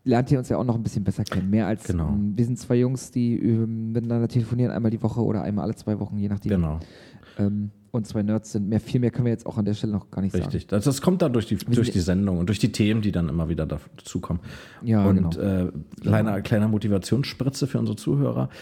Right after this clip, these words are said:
Speaker 2: Wenn ihr ganz, wenn ihr uns ganz treu bleibt, dann werden wir vielleicht irgendwann auch nochmal die erste Season veröffentlichen. Die den Director's
Speaker 1: Mhm.
Speaker 2: Cut quasi. Ich weiß nicht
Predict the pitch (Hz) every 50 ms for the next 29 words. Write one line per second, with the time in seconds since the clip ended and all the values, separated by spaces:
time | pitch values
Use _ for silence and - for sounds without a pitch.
0 | - - - 104 101 98 87 92 87 - 80 - - _ _ - 113 160 185 180
1 | - - - - _ _ _ _ _ _ _ _ - 95 87 - 78 - - 160
2 | 165 156 - - - 123 151 - - - 76 82 92 143 151 - - - - _
3 | _ _ _ _ _ _ _ _ - 87 90 87 87 95 107 120 117 101 107 98
4 | 92 - - - 110 120 - 127 107 - 82 104 98 110 104 92 101 90 95 -
5 | - 85 87 - - 87 - - 92 85 90 87 - - - - 80 - - -
6 | - - - - - - _ _ - - - - - _ _ _ _ _ _ -
7 | 85 87 82 80 82 82 78 - _ _ _ _ _ _ _ _ _ _ _ _
8 | _ - 92 90 87 - - 98 95 92 92 104 104 123 113 104 98 90 - -
9 | - 90 82 - - - 85 85 85 78 82 80 - - - - - - 113 120
10 | 147 156 156 127 -